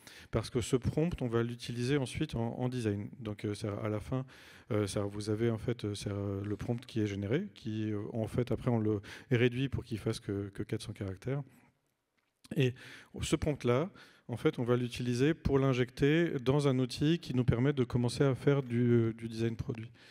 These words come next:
Et, euh, c'est-à-dire donc ici, ce qui est intéressant dans ce produit-là, c'est que vous avez le prompt qui est tout en bas, c'est-à-dire celui qui, qui vient de la chaîne.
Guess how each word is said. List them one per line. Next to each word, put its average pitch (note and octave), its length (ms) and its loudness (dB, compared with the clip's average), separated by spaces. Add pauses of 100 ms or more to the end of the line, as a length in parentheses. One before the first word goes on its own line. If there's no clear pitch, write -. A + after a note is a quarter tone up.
(460)
Et, B2 200 6
euh, G#2+ 260 4
c'est-à-dire A2 240 2
donc A2+ 200 0
ici, E3 320 2
ce - 80 -8
qui - 100 4
est B2+ 100 2
intéressant B2 340 2
dans C3 100 2
ce A#2+ 60 -4
produit-là, B2+ 440 2
c'est C3+ 160 -4
que A#2 200 0 (300)
vous A#2+ 160 2
avez C3+ 140 6
le C3+ 80 4
prompt D#3 300 4
qui - 100 0
est A#2+ 40 6
tout - 200 -2
en A2 40 4
bas, D3 200 2
c'est-à-dire G#2 220 -2
celui B2 220 -4
qui, G#2+ 300 -2
qui - 120 -8
vient A2 120 2
de G#2+ 60 0
la G#2+ 60 0
chaîne. C#3 360 0